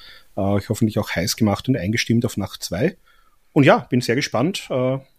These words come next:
auf unser Review, ob wir dann auch sagen werden, welche der beiden Shows uns besser gefallen hat. Äh, ich setze vor allem große Stücke auf das, äh,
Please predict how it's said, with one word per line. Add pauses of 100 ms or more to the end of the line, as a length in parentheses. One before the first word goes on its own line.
(180)
auf
unser
Review,
ob
wir
dann (260)
auch
sagen
werden, (120)
welche
der
beiden
Shows
uns
besser
gefallen
hat. (420)
Äh,
ich
setze
vor
allem
große
Stücke
auf
das,
äh,